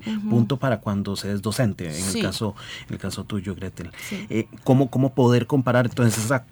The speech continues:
Speaker 2: esa diferencia de
Speaker 1: Ujú.
Speaker 2: lo que, eh, posiblemente muchas de estas, de estos ejemplos,
Speaker 1: Ujú.
Speaker 2: eh, te marcan para poder hacer la docencia que hoy día haces vos, pero,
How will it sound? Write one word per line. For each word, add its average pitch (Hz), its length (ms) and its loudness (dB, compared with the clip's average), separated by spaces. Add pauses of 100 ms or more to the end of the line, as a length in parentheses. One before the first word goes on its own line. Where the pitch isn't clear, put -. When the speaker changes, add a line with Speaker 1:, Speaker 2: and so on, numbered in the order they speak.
Speaker 2:
esa 131 240 0
diferencia 127 680 2
de 107 160 0
Speaker 1:
Ujú. 110 80 2
Speaker 2:
lo 107 120 0
que, 107 220 -2 (220)
eh, 120 160 0 (180)
posiblemente 110 560 0
muchas 110 320 -2
de 107 200 -2
estas, 110 360 -6 (160)
de 110 80 -4
estos 113 240 -4
ejemplos, 120 640 0
Speaker 1:
Ujú. 226 380 -4
Speaker 2:
eh, 107 180 0
te - 160 -2
marcan 110 320 2
para 131 220 0
poder 110 200 -2
hacer 117 200 -2
la 117 80 2
docencia 107 300 -4
que 117 120 -4
hoy 110 140 0
día 107 240 -2
haces 98 240 -6
vos, 120 160 -2
pero, 180 260 2